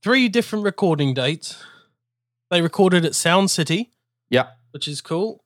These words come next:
Speaker 1: That's the same place as, like, Damn the Torpedoes,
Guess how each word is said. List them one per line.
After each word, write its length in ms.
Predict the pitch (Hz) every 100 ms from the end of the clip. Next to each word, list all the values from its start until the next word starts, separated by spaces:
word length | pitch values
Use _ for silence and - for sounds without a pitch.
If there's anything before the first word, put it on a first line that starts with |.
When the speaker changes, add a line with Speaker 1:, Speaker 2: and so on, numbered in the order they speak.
| -
Speaker 1:
That's 240 | 156 131
the 60 | 151
same 320 | - 156 151
place 340 | 151 143 135 143
as, 260 | 139 131
like, 280 | 139 127 -
Damn 240 | 151 147
the 80 | 139
Torpedoes, 880 | - 143 151 151 156 156 151 160 -